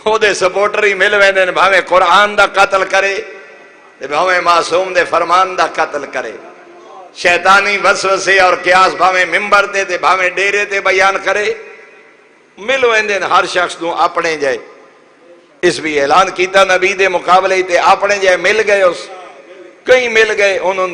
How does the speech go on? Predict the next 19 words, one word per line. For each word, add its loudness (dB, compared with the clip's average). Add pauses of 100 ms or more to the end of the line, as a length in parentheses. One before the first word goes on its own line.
(120)
مننا -2
شروع -2
کر 2
دیتا، 0 (420)
دین -2
تے -2
عمل 4
کرنا 0
شروع -2
کر 0
دیتا۔ 0 (1300)
بڑھاپے 2
جدا -2
آیا 0
نا، -6 (800)
تے -8
قبر 2
نظر -4
آئی۔ -6